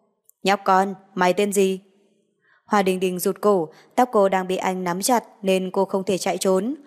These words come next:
Cuối cùng cô đành bướng bỉnh, nghiễn cổ vỗ ngực, nói tên mình.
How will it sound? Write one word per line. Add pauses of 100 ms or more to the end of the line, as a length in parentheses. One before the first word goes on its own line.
(220)
Cuối
cùng
cô
đành
bướng
bỉnh, (120)
nghiễn
cổ
vỗ
ngực,
nói
tên
mình.